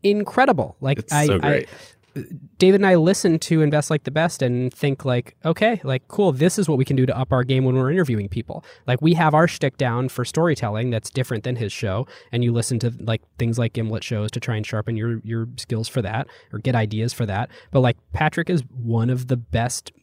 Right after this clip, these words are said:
Speaker 1: interviewers doing podcasts right now. And so, like, when he was, you know, when he said, "Hey, this is a great show. I, I learned a lot from TikTok. I recommend you check it out." It was, like, of course, crazy gratifying 'cause you're like, "I look up to the content you produce in so many ways and you, like, this, you know,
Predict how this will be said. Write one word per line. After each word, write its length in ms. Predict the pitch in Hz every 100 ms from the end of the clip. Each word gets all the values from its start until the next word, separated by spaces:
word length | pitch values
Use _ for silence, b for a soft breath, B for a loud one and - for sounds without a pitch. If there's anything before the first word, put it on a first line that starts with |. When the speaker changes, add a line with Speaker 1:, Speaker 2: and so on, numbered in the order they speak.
| -
Speaker 1:
interviewers 760 | 127 127 127 123 127 135 127
doing 320 | 120 131 139 139
podcasts 500 | 226 202 117 95 110
right 180 | 101
now. 240 | 110 101 104
And 160 | 120 120
so, 240 | 127 117
like, 240 | 113 117 B B B
when 140 | 127
he 120 | 120 131
was, 320 | 127 - - -
you 120 | 131
know, 160 | 110 113
when 240 | 135 123
he 120 | 120
said, 180 | 120 127
"Hey, 160 | 175 170
this 100 | 160
is 40 |
a 40 | 120
great 160 | 110
show. 380 | - 196 185 170
I, 80 | 123
I 120 | 104
learned 180 | 104 110
a 40 | 107
lot 120 | 101
from 80 | 120
TikTok. 420 | 156 - 143 131
I 40 |
recommend 320 | 107 107 113
you 60 | 98
check 160 | 104 113
it 60 |
out." 60 | 113
It 40 |
was, 100 | 139
like, 180 | 156 147 b b b b
of 140 | 175 -
course, 500 | - 233 220 - - -
crazy 320 | - 151 143
gratifying 520 | 127 127 127 127 120
'cause 160 | 120 123
you're 120 | 117
like, 240 | 110 110 -
"I 180 | 127 127
look 220 | 123 127
up 140 | 117
to 160 | - 117
the 200 | 104 107
content 380 | - 123 117 -
you 220 | 139 156
produce 320 | 131 117 120
in 80 | 113
so 120 | 131
many 160 | 117 110
ways 360 | 107 107 104
and 160 | 110 104
you, 80 | 95
like, 160 | 95
this, 260 | 113 - - -
you 100 |
know, 140 | 104